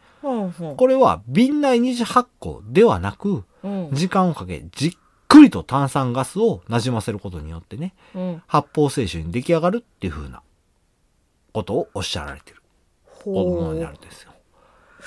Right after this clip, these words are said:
Speaker 2: で、その、僕はまだ飲ん-、あの、実際送っていただけるっていう話じゃないけど、ちょっと放送の収録日との兼ね合いで、
Speaker 1: うん。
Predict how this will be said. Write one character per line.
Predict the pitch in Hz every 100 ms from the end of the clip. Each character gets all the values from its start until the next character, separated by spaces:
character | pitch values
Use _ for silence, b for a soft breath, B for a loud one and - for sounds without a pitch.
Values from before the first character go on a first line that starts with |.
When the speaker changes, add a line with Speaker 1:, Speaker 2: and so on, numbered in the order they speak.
| -
Speaker 2:
で、 | 262 107 - b
そ | -
の、 | 151 135 135 -
僕 | 202 220 277
は | 262
ま | 147 113
だ | 117
飲 | 117 139
ん-、 | 175 185 -
あ | 143
の、 | 131 120
実 | 135
際 | 175 151
送 | 208 226
っ |
て | 220
い | 208
た |
だ | 208
け | 190
る | 190
っ | 185
て | -
い |
う | 104
話 | 131 117
じ | 98
ゃ |
な | 90
い | 120
け |
ど、 | 196
ち | 202
ょ |
っ | 220
と | 131
放 | 151 214 220 220
送 | - 208 202 196
の | 190
収 | - 269 285 277
録 | 269 - 247
日 | 135 -
と | 107
の | 87
兼 | - 104
ね | 107
合 | 104 104
い |
で、 | 139 185 101
Speaker 1:
う | 214
ん。 | 226 185